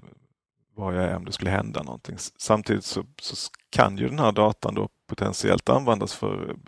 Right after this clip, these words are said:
ökad grad av kontroll av arbetstagarna. Och vi såg ju också att när vi då börjar använda digitala verktyg inom hemtjänsten så blir ju ett arbete som tidigare var ganska fritt, att de fick styra sin tid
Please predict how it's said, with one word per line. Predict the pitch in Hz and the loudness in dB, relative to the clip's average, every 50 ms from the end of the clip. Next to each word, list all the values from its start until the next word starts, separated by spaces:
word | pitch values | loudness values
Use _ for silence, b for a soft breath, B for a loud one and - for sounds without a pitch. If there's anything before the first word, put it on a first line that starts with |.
| - | -8
ökad | - 107 101 - - 98 - | -6 -6 -4 -4 -6 -4 -2
grad | 101 104 98 90 92 | 0 2 2 2 2
av | 92 87 92 - - _ _ _ _ _ _ _ _ | 2 0 0 -2 -8 _ _ _ _ _ _ _ _
kontroll | - 143 135 - - - - - - - _ | -2 -2 0 2 2 0 0 -2 -8 -10 _
av | - - - - | -4 -2 0 0
arbetstagarna. | 52 - 62 - - - - - 98 - - 107 - _ _ _ _ _ _ _ _ _ _ _ _ _ _ _ _ - | -2 -2 -4 -10 -10 -8 -8 -8 -8 -10 -14 -16 -20 _ _ _ _ _ _ _ _ _ _ _ _ _ _ _ _ -6
Och | 95 | -4
vi | 98 | -2
såg | 104 - - 110 101 101 | -2 0 0 2 2 4
ju | 104 104 | 4 4
också | 104 - - - - - 104 | 2 0 -2 -8 -4 0 0
att | 101 101 - _ _ _ | 0 0 -2 _ _ _
när | - 104 101 | -4 -4 -2
vi | 101 101 | 0 0
då | 101 104 95 | 0 0 2
börjar | 92 98 101 101 | 2 2 4 4
använda | 101 101 104 104 101 98 98 95 95 - - | 4 2 2 0 0 -2 -4 -2 -4 -4 -2
digitala | - 123 117 107 - - 117 110 104 | -2 -2 -2 2 6 6 6 6 6
verktyg | 101 101 107 104 - - - 98 98 98 | 4 2 2 0 -2 -2 -2 -2 0 0
inom | 98 98 98 | -2 -4 -2
hemtjänsten | 98 107 117 120 117 - - 110 104 98 98 - - - 101 | -2 -2 -2 -2 -2 -2 -2 0 -2 -2 -4 -6 -8 -8 -8
så | - - | -8 -8
blir | - 98 101 101 | 0 2 4 4
ju | 98 101 | 4 4
ett | 104 - - | 4 4 6
arbete | 104 104 101 101 95 87 - - | 6 6 6 4 0 -2 -2 -6
som | - - 104 | -10 -10 -10
tidigare | - - 110 107 104 95 - - 95 95 101 107 110 101 b b b b b b b b b b b | -2 2 4 4 4 4 2 2 2 2 2 0 0 -2 b b b b b b b b b b b
var | - 104 104 | 0 2 6
ganska | 104 113 123 123 - - - 104 | 6 6 6 4 4 4 4 2
fritt, | - - - 147 117 107 - _ - - | 2 0 0 0 0 0 -2 _ -2 -2
att | 101 - | -2 -2
de | - 110 98 | -4 -8 -6
fick | - - 113 | -6 -8 -8
styra | - - - 110 110 110 104 - 101 | -8 -4 -2 0 0 0 0 0 -2
sin | 101 - - 104 98 | -2 -4 -6 -8 -4
tid | - - 110 104 104 101 - | 0 0 2 2 0 -2 -4